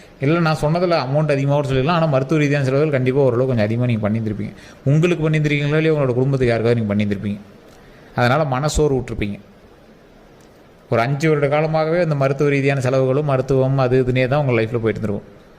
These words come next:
அது போன வருடம்லாம் பார்த்தீங்கன்னா, ஒரு குறிப்பிட்ட காலகட்டத்துல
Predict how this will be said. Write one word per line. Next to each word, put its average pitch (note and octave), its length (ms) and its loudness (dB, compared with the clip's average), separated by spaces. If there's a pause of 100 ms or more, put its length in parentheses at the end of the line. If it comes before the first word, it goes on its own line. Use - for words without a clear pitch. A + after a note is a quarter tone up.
(680)
அது C#3 220 2
போன D#3+ 400 2
வருடம்லாம் E3 520 0
பார்த்தீங்கன்னா, D#3 380 0 (140)
ஒரு C#3 200 2
குறிப்பிட்ட D#3+ 560 -2
காலகட்டத்துல C#3+ 720 -2